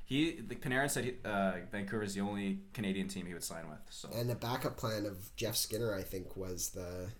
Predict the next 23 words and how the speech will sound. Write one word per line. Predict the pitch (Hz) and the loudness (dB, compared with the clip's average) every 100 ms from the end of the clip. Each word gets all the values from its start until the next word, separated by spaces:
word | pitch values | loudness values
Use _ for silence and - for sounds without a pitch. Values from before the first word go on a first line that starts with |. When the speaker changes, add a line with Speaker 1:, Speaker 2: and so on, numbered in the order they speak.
| - | -6
Speaker 1:
Yep, | 98 98 98 104 113 - - | 2 4 6 4 0 -4 -2
Speaker 2:
is | |
Speaker 1:
I | 101 113 | 4 6
Speaker 2:
what | 117 | 6
Speaker 1:
would | 107 | 4
Speaker 2:
people | 104 | 2
are | |
Speaker 1:
love | 107 | 2
Speaker 2:
talking | 101 95 98 | 0 -2 -4
about. | 87 87 - - | -4 -6 -8 0
Speaker 1:
either | 139 139 127 | 6 8 8
of | 117 | 6
those | 107 104 | 4 0
two, | - 107 | -2 0
and, | 101 107 107 - | 2 0 -2 -2
and | 104 104 98 | -2 0 0
the | 101 | 0
only | 117 123 139 143 135 | 2 2 2 2 4
reason | 131 131 131 | 4 4 2
those | 117 | 2
guys | 117 117 | 4 4
have | 113 101 | 4 -2
any | 104 107 113 113 107 101 | -2 0 2 2 2 -4